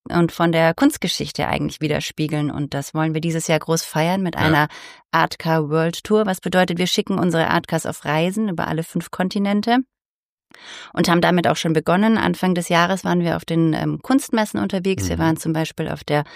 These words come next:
Speaker 1: Spark Art Fair in Wien oder wir waren, ähm, bei der Art Basel in Hongkong vertreten.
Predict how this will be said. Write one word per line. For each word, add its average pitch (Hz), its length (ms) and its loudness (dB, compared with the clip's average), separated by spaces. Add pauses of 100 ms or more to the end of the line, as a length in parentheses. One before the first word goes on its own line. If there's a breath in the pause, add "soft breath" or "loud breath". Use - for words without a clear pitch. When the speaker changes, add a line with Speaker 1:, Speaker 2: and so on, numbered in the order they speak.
(280 loud breath)
Speaker 1:
Spark 165 400 2
Art 165 200 0
Fair 165 200 0
in 160 200 2
Wien 220 340 2
oder 156 260 -2
wir 147 140 -2
waren, 147 420 -2
ähm, 143 220 -2
bei 147 100 -2
der 143 120 -2
Art - 140 -4
Basel 160 260 2
in 165 160 0
Hongkong 214 320 2
vertreten. 180 640 -2